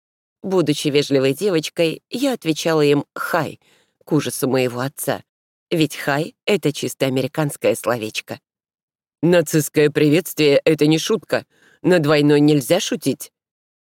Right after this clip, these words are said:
Я, как и прежде, спала с мамой, а папа спал один в гостевой комнате, соблюдая принцип:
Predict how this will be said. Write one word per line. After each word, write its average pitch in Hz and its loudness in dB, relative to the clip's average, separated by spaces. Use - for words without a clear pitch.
Я, 190 -4
как 160 -4
и 160 2
прежде, 165 -2
спала 170 -4
с 160 -8
мамой, 113 0
а 202 -2
папа 262 -4
спал 180 -2
один 156 0
в 156 -4
гостевой 143 0
комнате, 123 0
соблюдая 156 0
принцип: 131 -2